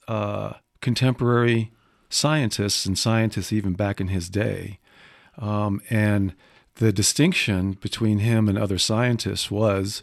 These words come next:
how you approach understanding the natural world. Uh, he obviously spent his life doing that, um, but he argued for a,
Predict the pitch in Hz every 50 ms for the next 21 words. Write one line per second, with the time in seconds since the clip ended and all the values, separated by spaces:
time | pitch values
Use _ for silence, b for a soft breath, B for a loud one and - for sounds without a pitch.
0 | b b b b b b b b b b b b - - 127 135 139 135 135 123
1 | 110 - - - - 120 120 117 - - 110 104 98 92 - - 107 107 104 104
2 | 101 95 95 92 98 98 95 - - 87 87 85 92 90 90 85 85 87 98 -
3 | - - _ _ b b b b b b b b b b - 95 87 87 85 82
4 | 87 85 90 - - 113 107 104 104 101 98 92 - - 95 90 - - 113 104
5 | 95 85 85 90 92 104 101 95 - - 98 101 107 123 120 117 131 160 170 -
6 | _ _ b b b b b b b b b b b - 101 104 104 104 104 101
7 | 101 98 92 - - 110 104 - - - 120 - - 117 127 143 156 147 147 139
8 | 131 127 127 120 - - - - - - 117 117 113 117 117 113 110 107 - b
9 | b b b b b b b b b b - 117 110 110 110 110 107 104 110 117